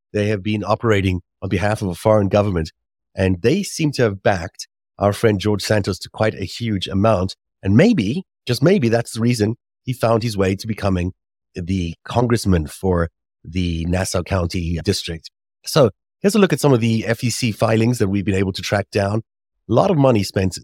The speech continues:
on Mister Santos by Intrata. Five thousand eight hundred dollars, which is a limit of what you can spend on any campaign, was spent on him last year. But there's also twenty-three thousand dollars that went to committees and committee groupings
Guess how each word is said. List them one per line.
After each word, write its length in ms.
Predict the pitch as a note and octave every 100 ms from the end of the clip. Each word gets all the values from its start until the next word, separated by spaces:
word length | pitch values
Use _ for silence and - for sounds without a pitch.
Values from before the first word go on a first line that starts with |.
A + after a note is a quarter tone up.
| -
on 260 | F2 E2
Mister 200 | F2 -
Santos 420 | F#2+ F2+ F2 G2
by 180 | - F2+
Intrata. 420 | F2+ F2+ - A2+ A#2 _ _ _
Five 200 | G2+ C#3+
thousand 340 | - B2 A#2 A2
eight 200 | G#2 A#2+
hundred 400 | - A#2+ G2+ G2
dollars, 400 | G2 G2 G2+ - -
which 160 | G2+ -
is 100 | E2
a 40 |
limit 440 | D#2+ F2+ D#3+ F#2 F2+
of 60 |
what 140 | E2 E2
you 60 |
can 100 | -
spend 360 | D#2+ - F2+ F2+ _ _ -
on 100 | F2
any 140 | F#2
campaign, 600 | E2+ F#2+ F2 G2 F#2 F2+ -
was 120 | F#2+
spent 240 | - F#2+
on 80 | F2+
him 140 | E2 F#2
last 340 | F#2 G2 -
year. 100 | G#2
But 120 | F#2
there's 160 | A2 G2+
also 440 | - F#3+ - B2+ - _ _ _
twenty-three 400 | - F3+ F#3+ C3
thousand 260 | A#2 G#2+ G#2+
dollars 160 | D3
that 140 | A#2+ F2
went 180 | G2 G2
to 340 | F#2 F#2 - -
committees 640 | - E2+ B2+ D#3 D3 B2+
and 140 | D#2+ - _ _ _
committee 480 | - F#2+ G2+ F#2+ F2 E2
groupings 560 | - A#2+ D#3+ E3 D3